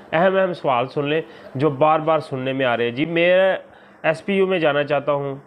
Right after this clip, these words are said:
ठीक है, और उसके अलावा मैं जी पीएचपी में जाना चाहता हूँ, मैं डिस्ट्रिक्ट कांस्टेबल में जाना चाहता हूँ, मेरे इतने नंबर हैं, तो मैं बयान हल्फी किस तरह जमा करवाऊँ? अ,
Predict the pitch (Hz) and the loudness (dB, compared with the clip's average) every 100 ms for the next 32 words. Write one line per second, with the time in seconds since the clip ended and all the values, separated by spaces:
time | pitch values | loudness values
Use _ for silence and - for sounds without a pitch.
0 | - 123 123 139 135 - - - 151 156 | -8 -6 0 -2 -2 -12 -20 0 4 4
1 | 160 160 160 160 - 151 175 160 160 156 | 4 4 4 2 -2 -4 -2 0 0 0
2 | 156 156 165 165 160 143 143 156 160 160 | 0 0 0 -2 -2 -2 -2 -2 -2 0
3 | 151 151 147 143 151 151 147 135 139 147 | 0 0 -2 -2 -2 -2 0 0 2 0
4 | 143 135 170 147 143 131 147 147 143 131 | -2 -4 -4 -2 -2 0 -2 0 0 0
5 | 131 131 135 143 139 156 175 170 175 156 | 0 -2 -2 -2 0 0 0 0 0 0
6 | 127 135 131 110 95 - - - - - | 0 0 0 -2 -8 -14 -20 -20 -20 -20
7 | - 165 185 160 160 165 175 151 139 165 | -4 2 2 2 0 0 0 -2 -4 -6
8 | - 208 202 185 165 160 156 139 123 113 | -4 -2 2 2 0 -2 -2 -2 -2 -2